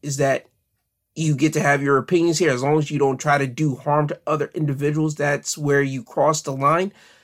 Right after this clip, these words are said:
You, I understand you're upset at people, uh, denouncing Israel. I understand you're upset at that. And that is, again, your right to be upset. That is, again, your right for your opinion to be upset.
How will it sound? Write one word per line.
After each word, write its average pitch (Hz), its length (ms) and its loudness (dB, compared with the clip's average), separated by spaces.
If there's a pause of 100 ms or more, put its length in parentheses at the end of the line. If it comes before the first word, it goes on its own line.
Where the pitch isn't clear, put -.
(140)
You, 190 640 0 (280)
I 214 200 2
understand 196 520 0
you're 170 160 0
upset 170 520 0
at 147 220 -4
people, 151 540 -6 (600)
uh, 147 340 4 (840)
denouncing 156 960 0 (340)
Israel. 139 600 -2
I 170 220 0
understand 175 640 0
you're 139 300 -2
upset 156 420 -2
at 107 140 -8
that. - 220 -10 (300)
And 143 160 -2
that 170 260 0 (180)
is, 165 160 0
again, 165 340 0 (140)
your 139 280 0
right 135 300 -2
to - 80 -18
be 143 160 -4
upset. 147 380 -4
That - 140 -8
is, 147 180 -4
again, 160 260 0
your 147 140 0
right 139 260 -2 (100)
for 151 160 -4
your 139 200 2
opinion 151 400 -2
to 143 60 -6
be 139 140 -6
upset. 143 400 -2